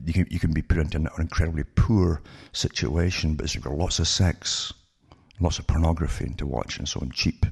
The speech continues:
cheap to watch, uh, maybe even free. And then, uh, you're defunct, you're out of the running for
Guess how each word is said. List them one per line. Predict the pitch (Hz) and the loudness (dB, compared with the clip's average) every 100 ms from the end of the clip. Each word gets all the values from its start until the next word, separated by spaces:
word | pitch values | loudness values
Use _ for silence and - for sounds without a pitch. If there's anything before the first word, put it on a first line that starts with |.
| - | -2
cheap | - - | -6 -4
to | 90 | -4
watch, | 78 - - - - - - - - - - - | -2 -4 -6 -12 -14 -20 -20 -20 -20 -20 -12 -6
uh, | - | 0
maybe | 85 78 | 2 2
even | 71 69 | 0 -2
free. | - 92 76 - _ _ _ _ _ _ _ _ _ - - | 2 2 2 -4 _ _ _ _ _ _ _ _ _ -10 0
And | 90 | 4
then, | 85 80 76 - | 6 4 4 0
uh, | 76 69 - - - | 0 0 -2 -12 -8
you're | 64 - 80 78 78 | -4 0 2 2 2
defunct, | 76 - 87 78 - | 2 2 4 0 -2
you're | 78 - | -4 0
out | 76 - | -2 0
of | - | -4
the | - - | -4 0
running | 73 73 71 | 2 2 0
for | - 53 62 | -4 -6 -6